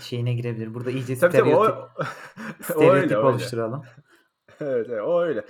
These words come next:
Speaker 2: Ha, benim giydiğim beyaz atlet değil. Tam olarak wife beater değil yani.
Speaker 1: İyi, tamam, senin wife beater olmadığını şu an, e, insanlara açıklaman iyi oldu. Gönüller ref-, ferahladı ve
Speaker 2: <laughs>
Speaker 1: gündemimize geçelim
Speaker 2: Aynen.
Speaker 1: Ruşen.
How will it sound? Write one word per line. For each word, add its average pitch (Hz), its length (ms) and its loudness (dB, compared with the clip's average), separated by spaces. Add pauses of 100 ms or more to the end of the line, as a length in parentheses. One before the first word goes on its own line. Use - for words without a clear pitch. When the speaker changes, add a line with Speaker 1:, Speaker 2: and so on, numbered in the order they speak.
(120)
Speaker 2:
Ha, 127 140 -2
benim 165 220 0
giydiğim 165 460 -2
beyaz 117 240 2
atlet 107 360 -10
değil. 107 160 -12
Tam 165 180 0
olarak 135 260 0
wife 123 360 -2
beater 131 320 -8
değil 123 220 -12
yani. 90 280 -8 (960)
Speaker 1:
İyi, 220 140 -6
tamam, 123 220 -6
senin 131 240 -8
wife 135 240 -2
beater 135 220 -8
olmadığını 127 480 -6
şu 127 160 -10
an, 120 260 -6
e, 120 160 -8
insanlara 120 520 -6
açıklaman 117 440 -10
iyi 120 140 -6
oldu. 110 260 -8 (680)
Gönüller 143 440 2
ref-, 135 460 4
ferahladı 143 840 4
ve 139 200 4 (1040)
Speaker 2:
<laughs> - 1000 -14
Speaker 1:
gündemimize 151 640 0
geçelim 117 500 -2
Speaker 2:
Aynen. 113 40 -8
Speaker 1:
Ruşen. 113 240 -10